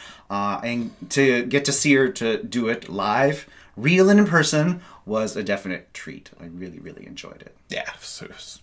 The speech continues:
Speaker 2: just remarkable.
Speaker 1: Awesome.
Speaker 2: Saturday after, well, evening, because we walked out of Sunset Boulevard, it's like, "Should we see something else?"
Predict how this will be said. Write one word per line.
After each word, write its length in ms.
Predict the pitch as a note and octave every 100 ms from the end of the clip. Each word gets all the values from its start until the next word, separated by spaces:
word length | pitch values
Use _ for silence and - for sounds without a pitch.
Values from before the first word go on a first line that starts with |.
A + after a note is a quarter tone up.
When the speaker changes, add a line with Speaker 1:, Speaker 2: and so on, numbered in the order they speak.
| -
Speaker 2:
just 160 | - - -
remarkable. 500 | D#3 - F3 E3+ - -
Speaker 1:
Awesome. 720 | C#4+ - F3 F3 F3 F3+ -
Speaker 2:
Saturday 500 | - E3 D#3+ D3 C#3+ -
after, 460 | D3 B3 C#4 - A#2
well, 180 | B2+ A#2
evening, 480 | B2 C3+ G#2 E2+ G#2 _ _ -
because 280 | G#2+ A#2 A2+
we 80 | A#2
walked 300 | A#2+ A#2+ -
out 340 | A2 A#2 A2
of 220 | - G2+
Sunset 340 | F#2+ G#2 G2+ F#2+
Boulevard, 400 | G2+ G#2 F#2+ F2+
it's 100 | F2+
like, 260 | F2 F2 -
"Should 180 | - F#2+
we 100 | G#2
see 140 | A2+
something 300 | A2 A2+ G#2
else?" 580 | F#2+ G#2+ E3 - - -